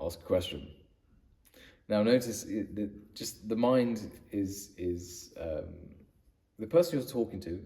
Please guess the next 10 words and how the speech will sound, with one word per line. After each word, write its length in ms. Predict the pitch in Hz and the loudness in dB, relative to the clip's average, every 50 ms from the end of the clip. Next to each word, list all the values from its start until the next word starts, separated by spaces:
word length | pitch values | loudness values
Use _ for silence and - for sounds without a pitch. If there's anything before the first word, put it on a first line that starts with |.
| 104 - | -8 -8
I'm 120 | - 92 | -8 -8
talking 260 | - 87 85 - 92 | -8 -8 -10 -10 -12
to 140 | 90 - 95 | -12 -8 -2
you, 240 | 98 107 101 87 90 87 | 0 0 0 0 -2 -4
obviously, 380 | 78 82 - - 95 101 110 - - - - - - _ - _ _ _ _ | -6 -8 -10 -8 -8 -8 -8 -8 -12 -20 -20 -20 -20 _ -20 _ _ _ _
is 140 | - 104 101 | -8 -8 -8
wired 720 | 101 104 110 127 143 160 147 107 95 98 98 107 104 - - - - - - - - - - | -8 -8 -2 0 2 4 6 6 6 6 4 4 2 -2 -8 -14 -16 -20 -20 -20 -20 -16 -8
for 400 | - 95 92 90 87 85 - - - - - - | -4 0 2 2 2 2 0 -4 -10 -16 -18 -14
social 340 | - - 117 107 104 113 107 | -2 0 0 0 0 -2 -2
cues, 480 | - - 131 101 - 76 - - - | 0 2 4 4 2 0 -6 -10 -14